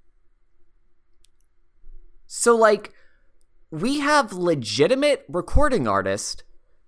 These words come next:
that, like, have put actual time and effort, and I think that is reflective in, like, their actual performances. Let's,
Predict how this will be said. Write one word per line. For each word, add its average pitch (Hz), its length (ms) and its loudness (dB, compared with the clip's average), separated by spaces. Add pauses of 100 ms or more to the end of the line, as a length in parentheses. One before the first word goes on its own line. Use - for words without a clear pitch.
that, 143 460 0
like, 151 380 -2 (360)
have 160 240 -2
put 233 280 2
actual 240 480 0
time 226 260 -4
and 190 100 -8
effort, 139 600 -6 (160)
and 175 280 -8
I 170 120 2
think 277 260 -8
that 262 220 -2
is 220 220 -2
reflective 175 640 -2
in, 147 220 -6
like, 143 200 -6
their 120 200 -2
actual 139 360 -2
performances. 160 640 -6 (380)
Let's, 539 520 2